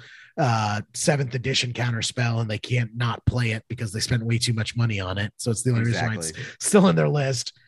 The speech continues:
Speaker 1: Uh, so I think putting Mana Drain is actually the upgrade that Counterspell needs in order to kinda actually be relevant in the format again. And even then, I don't even know if it would be enough. Like, we would still probably only see one or two Mana Drains,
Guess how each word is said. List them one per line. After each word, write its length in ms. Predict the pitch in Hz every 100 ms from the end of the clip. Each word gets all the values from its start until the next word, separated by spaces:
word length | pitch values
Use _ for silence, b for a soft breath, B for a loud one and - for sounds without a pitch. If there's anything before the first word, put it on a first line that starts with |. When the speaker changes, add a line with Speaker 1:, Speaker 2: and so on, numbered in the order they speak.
| b b -
Speaker 1:
Uh, 420 | 156 151 147 143 120 120
so 400 | 156 143 139 135
I 120 | 156
think 280 | 170 165 -
putting 260 | 170 151
Mana 220 | 135 147 147
Drain 260 | 156 156
is 100 | 143
actually 420 | 139 135 - 143 139
the 340 | 123 127 127
upgrade 520 | 127 - 131 131 123
that 120 | 120 117
Counterspell 540 | 123 123 - 120 110
needs 500 | 113 117 104 - - _ B -
in 100 | 117
order 220 | 110 110
to 120 | 104
kinda 240 | - 120 113
actually 340 | 113 - 110
be 240 | 101 104 104
relevant 480 | 107 107 104 101
in 80 | 104
the 60 | 101
format 380 | 110 104 98 98
again. 360 | 92 95 95 _ B B -
And 100 | 131
even 240 | 147 156 135
then, 160 | 147
I 80 | 139
don't 220 | 131 131
even 160 | 123 123
know 140 | 127
if 120 | 123
it 60 | 123
would 120 | 110
be 120 | 107
enough. 360 | 101 113 104 -
Like, 120 | 110 120
we 120 | 120
would 100 | 113
still 260 | - 143
probably 400 | 123 123 120 117
only 200 | 120 113
see 300 | - 127 120
one 180 | 110 113
or 60 | 104
two 160 | - 104
Mana 260 | 107 101
Drains, 540 | 90 95 95 95 -